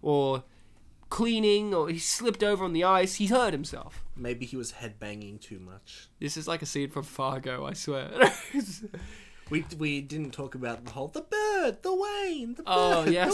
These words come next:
Speaker 2: the
Speaker 1: Do
Speaker 2: Wayne.
Speaker 1: go on, Bartek. You love, you love the Wayne.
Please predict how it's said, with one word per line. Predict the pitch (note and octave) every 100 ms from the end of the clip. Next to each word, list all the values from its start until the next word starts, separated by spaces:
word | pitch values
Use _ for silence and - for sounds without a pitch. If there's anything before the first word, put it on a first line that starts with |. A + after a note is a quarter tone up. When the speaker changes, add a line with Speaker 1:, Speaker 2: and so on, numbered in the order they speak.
| G#4+
Speaker 2:
the | A4
Speaker 1:
Do | B3+
Speaker 2:
Wayne. |
Speaker 1:
go | G3 A#3+ G3+
on, | D#3 -
Bartek. | - C#3 C#3 C#3 C#3
You | F3+
love, | G3 G#3+ F#3 E3 -
you | F#3+ G3
love | G3 F#3 D#3
the |
Wayne. | D3 C#3+ C#3 E3 A#3+